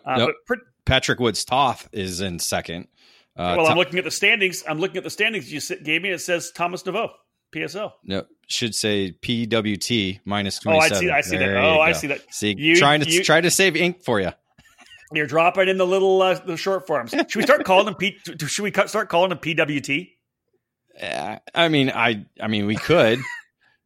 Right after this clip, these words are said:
Speaker 1: It's
Speaker 2: It's
Speaker 1: easier.
Speaker 2: almost like a Michael Jackson thing, P W T. You know,
Speaker 1: You like that?
Speaker 2: I, you know, some people are fans of Michael, you know.
Speaker 1: So let's do it. So let's go Ryan Norberg, P one. Yes, I missed it here.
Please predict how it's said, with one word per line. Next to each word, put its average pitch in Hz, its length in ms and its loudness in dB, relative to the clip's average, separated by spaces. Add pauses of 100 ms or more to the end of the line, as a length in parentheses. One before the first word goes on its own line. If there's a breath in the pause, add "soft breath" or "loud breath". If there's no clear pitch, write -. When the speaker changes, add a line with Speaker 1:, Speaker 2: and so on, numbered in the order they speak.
(240)
Speaker 1:
It's - 140 -4
Speaker 2:
It's 160 160 2
Speaker 1:
easier. 143 100 4
Speaker 2:
almost 143 220 2
like 123 100 2
a 113 80 0
Michael 113 320 2
Jackson 101 460 -2
thing, 95 300 -4
P 110 260 -4
W 92 260 -4
T. 95 400 -6 (880)
You 87 140 -8
know, 82 60 -6
Speaker 1:
You 143 40 -2
like 139 160 -2
that? 180 260 -4
Speaker 2:
I, 101 240 -4
you 104 100 -6
know, - 600 -10
some 160 220 0
people 131 240 0
are 110 80 2
fans 101 320 -2
of 95 40 -4
Michael, 95 440 -4 (220)
you 98 100 -10
know. 87 120 -8 (800 loud breath)
Speaker 1:
So 202 460 6
let's 202 120 2
do 190 140 4
it. - 160 -4
So 180 140 -2
let's 190 160 0
go 196 120 4
Ryan 190 300 6
Norberg, 185 360 2
P 190 120 0
one. 139 320 2
Yes, 156 280 0
I 135 180 -2
missed 160 200 -4
it 156 80 -4
here. 156 220 2